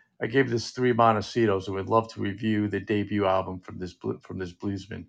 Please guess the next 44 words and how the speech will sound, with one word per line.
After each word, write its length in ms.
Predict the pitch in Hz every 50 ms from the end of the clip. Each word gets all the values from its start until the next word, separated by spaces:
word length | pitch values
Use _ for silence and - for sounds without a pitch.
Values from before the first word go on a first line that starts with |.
| _ _ _ _ _ - - - _ _ _
The 80 | 135
Duke 320 | 117 98 151 147 147 151 -
Boy 200 | - 143 135 127
of 40 | 117
Nesquag 560 | 113 120 117 107 - - - 120 113 107 98
was 180 | 98 98 90
not 220 | 113 117 113 117 -
mature 340 | 107 104 - - 123 117 110
enough 280 | 101 98 95 92 -
for 80 | - 90
this 360 | 90 95 95 95 - - - _ _ _ _ _ _ _ _ _ _
in 80 | - 101
his 120 | 98 95
simple 360 | - - - 127 113 - 113 104
rock 340 | 104 104 101 101 101 -
and 160 | 95 90 92 101
roll, 240 | 101 98 98 95
crash 400 | 92 - - 117 107 104 98 -
and 100 | 101 95
burn 260 | 92 110 101 98 92 92
lifestyle 540 | 101 101 101 101 - - 104 95 95 95
of 100 | 95 92
the 60 | 92 92
day, 440 | 92 101 98 95 92 92 90 - - - - - - - _ _
with 160 | - 113 113 123
expressions 600 | 117 - - - 127 113 110 - - 104 - -
like 220 | 104 95 95 -
"Hold 300 | - 117 113 110 104 107
my 160 | 98 98 95
beer" 320 | 95 - 107 104 101 98 95
and 180 | 92 90 90 _ _ _
"What 260 | _ 160 170 - - -
fence?" 500 | 101 92 87 76 76 - - - - - _ _ _ _ _ _ _ _ _ _
What 220 | - 139 147 165
more 160 | 151 143 143 127
could 160 | - 120 117
you 80 | 117
expect 480 | 113 107 - - - 127 117 110 110 -
from 200 | - - 101 98
a 60 | 95
boy 380 | 90 - 107 104 101 101 98 95
and 80 | 90
his 160 | 90 87 87 -
general? 480 | - 101 95 90 90 92 90 87 _